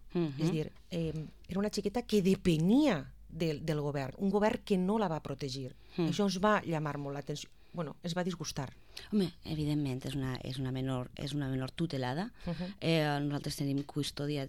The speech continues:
Speaker 1: de tots els menors que estan en, en els centres d'acollida, de refugi, o inclús en els, en, en altres tipus de menors que estan en acolliment familiar.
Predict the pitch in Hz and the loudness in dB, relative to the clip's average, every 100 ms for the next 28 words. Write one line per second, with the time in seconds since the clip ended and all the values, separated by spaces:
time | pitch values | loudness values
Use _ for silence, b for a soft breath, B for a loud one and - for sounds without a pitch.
0 | - 143 135 131 127 131 143 143 139 139 | -8 -8 -6 -6 -6 -4 -4 -4 -2 -2
1 | 139 139 - 135 135 139 135 - 147 139 | -4 -8 -8 -8 -6 -6 -8 -6 -6 -6
2 | - 139 135 135 131 131 131 123 131 135 | -6 -6 -6 -8 -6 -6 -8 -8 -6 -4
3 | 139 135 131 135 127 147 147 151 131 B | -4 -4 -4 -6 -6 -4 -2 -2 -2 B
4 | B B - 147 143 135 - 143 143 - | B B -2 0 0 -2 -2 0 0 0
5 | - 131 127 - - 135 131 131 127 - | 0 0 0 -4 -4 -2 -2 -2 -6 -10
6 | B B B - 156 139 147 - 143 143 | B B B 0 0 2 -2 -2 -2 0
7 | 139 135 127 131 - - - 127 127 127 | 0 2 2 0 -2 -10 -4 -2 -2 -4
8 | 131 131 135 131 131 135 156 | -4 -2 -2 -2 -2 2 2